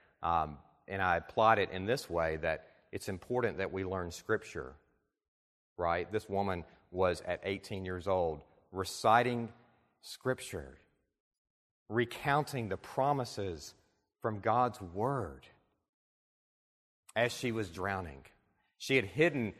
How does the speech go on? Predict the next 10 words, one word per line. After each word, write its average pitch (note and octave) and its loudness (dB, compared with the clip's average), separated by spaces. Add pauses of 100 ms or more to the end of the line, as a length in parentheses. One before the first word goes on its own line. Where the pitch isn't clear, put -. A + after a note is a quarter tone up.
(260)
God's A#2+ 8
Word A#2+ 4
in A2 2
her A#2 -2
heart, G2+ 0 (960)
as G2 -2
we G#2+ 0
should G2+ -2
as E2+ -6
well. D#2 -6